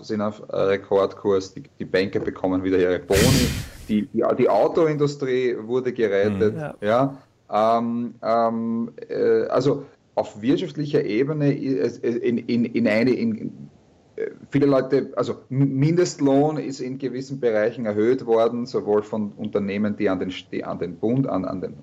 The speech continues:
Speaker 1: U S Fe-, Federal liefern, als auch in, in verschiedenen Staaten oder rund um den Flughafen von Seattle, war das berühmte Beispiel. Also in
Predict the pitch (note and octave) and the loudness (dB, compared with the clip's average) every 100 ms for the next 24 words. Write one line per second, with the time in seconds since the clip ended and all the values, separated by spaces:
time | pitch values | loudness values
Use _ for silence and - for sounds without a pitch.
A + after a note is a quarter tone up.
0 | - _ - - G#2+ G#2 G2 - - A2 | -20 _ -20 -6 0 2 0 -2 0 0
1 | - B2+ D3 C3+ B2+ A#2 A#2+ C3+ C3 A#2+ | 2 2 4 4 2 0 0 0 0 0
2 | D#2 G2+ A2 G#2+ F#2+ G2+ - G#2 G#2+ G2+ | 0 0 -2 -2 -6 -8 -10 -8 -6 -4
3 | F2+ - G2 G2 C3+ C#3 A2+ G2+ G2 F#2 | -6 -4 -2 0 0 0 0 2 0 -2
4 | F#2+ F#2+ F#2 - G#2+ G2+ F#2+ F#2+ F#2 G#2 | -4 -8 -8 -6 -2 -2 -4 -8 -6 0
5 | F2+ A#2 C3 G#2 G#2 G2 - G#2 G#2 - | 2 2 2 2 0 -4 -4 -2 -2 -2
6 | - G2 - G2+ F#2 | -2 -2 -2 -2 -2